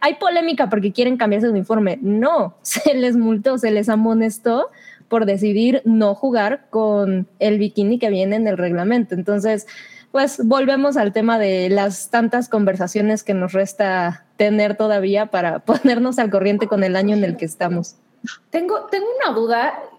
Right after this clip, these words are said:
Speaker 2: de, de verdad, de, de nuevo genuina, o sea, no, no quiero demostrar ningún punto ni nada, pero según yo,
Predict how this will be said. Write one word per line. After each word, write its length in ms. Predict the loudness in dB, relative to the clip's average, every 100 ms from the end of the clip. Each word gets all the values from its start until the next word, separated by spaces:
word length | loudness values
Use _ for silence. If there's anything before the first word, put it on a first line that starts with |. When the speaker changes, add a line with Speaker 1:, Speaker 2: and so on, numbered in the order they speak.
| _
Speaker 2:
de, 220 | -10 -10
de 160 | -6 -4
verdad, 500 | -2 -2 -2 -2 -8 -20 _
de, 340 | -8 -6 -4 -4
de 100 | -2
nuevo 400 | -2 0 0 -2
genuina, 540 | -6 -6 -6 -6 -6
o 80 | -6
sea, 180 | -6 -6
no, 240 | -6 -6
no 160 | -6 -4
quiero 180 | -4 -2
demostrar 520 | -2 -4 -8 -8 -8
ningún 300 | -6 -6 -6
punto 260 | -6 -6
ni 120 | -8 -6
nada, 260 | -2 -2
pero 180 | 0 -2 -4 -16 -20 _ _ _ -20 -8
según 360 | -2 0 0 0
yo, 220 | 2 2